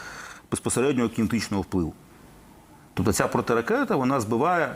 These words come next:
безпосередньо влучаючи повітряну ціль. Ну, уявіть собі, ця протиракета, вона сама по собі розвиває швидкість там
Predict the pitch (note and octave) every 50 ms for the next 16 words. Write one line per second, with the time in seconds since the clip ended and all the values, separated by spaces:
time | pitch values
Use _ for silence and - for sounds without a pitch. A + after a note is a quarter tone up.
0 | - - A2 C3 - - B2+ - - B2 C#3+ F#3 F#3 E3+ D3+ B2 A#2 G#2+ - -
1 | B2+ C#3 C#3+ C#3+ C#3 - - - G#2+ G2+ F2+ - F#2+ F#2 E2 - - - - -
2 | - - - - - - - - - - - - - F#3+ F3+ C3 A#2 G2 - A2
3 | F#2 F2+ - - A#2+ - A2+ - - - A2+ - C3+ A#2+ A#2+ A2 A2+ A2+ A2 -
4 | C#3 D#3 D3+ - - - G#3 D3+ B2 G#2+ G2+ A#2 G#2+ G2+ G2 F2+ - - G#2+ F2+
5 | - G2+ - - - F2+